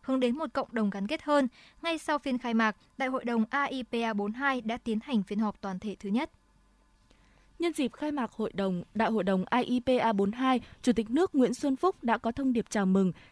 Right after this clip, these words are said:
Speaker 2: Trong thông điệp, Chủ tịch nước nhấn mạnh asean hơn lúc nào hết cần thể hiện tầm nhìn đúng đắn, bản sắc đoàn kết, gắn bó và năng lực tự cường của một cộng đồng để vững vàng vượt qua mọi khó khăn,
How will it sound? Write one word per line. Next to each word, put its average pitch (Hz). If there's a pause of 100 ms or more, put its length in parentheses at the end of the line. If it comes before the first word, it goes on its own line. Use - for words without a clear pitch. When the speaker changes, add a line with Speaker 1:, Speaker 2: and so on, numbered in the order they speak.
Speaker 2:
Trong 330
thông 285
điệp, 226 (200)
Chủ 233
tịch 208
nước 311
nhấn 233
mạnh 294 (220)
asean 285
hơn 247
lúc 339
nào 214
hết 294 (240)
cần 214
thể 233
hiện 190
tầm 190
nhìn 185
đúng 196
đắn, 208 (200)
bản 220
sắc -
đoàn 196
kết, 320 (140)
gắn 208
bó 202 (300)
và 262
năng 339
lực 285
tự 175
cường 190
của 175
một 165
cộng 208
đồng 185 (240)
để 226
vững 247
vàng 226
vượt 185
qua 302
mọi 269
khó 190
khăn, 277